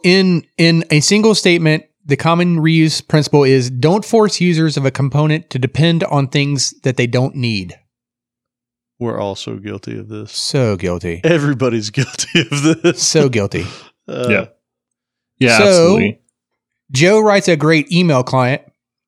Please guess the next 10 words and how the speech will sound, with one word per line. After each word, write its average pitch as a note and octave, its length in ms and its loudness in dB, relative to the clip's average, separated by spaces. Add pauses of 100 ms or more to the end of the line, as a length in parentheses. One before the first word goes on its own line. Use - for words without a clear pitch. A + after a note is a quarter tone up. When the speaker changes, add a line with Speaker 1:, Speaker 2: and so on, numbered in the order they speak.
(640)
Speaker 1:
and D#3 300 2
I F3 140 2
want F3 240 2
to D#3+ 100 0
use D#3+ 260 2
it, A#2 200 -2 (840)
but D3 160 2
Joe's F3+ 400 2
email F3+ 320 4
client C#3 420 2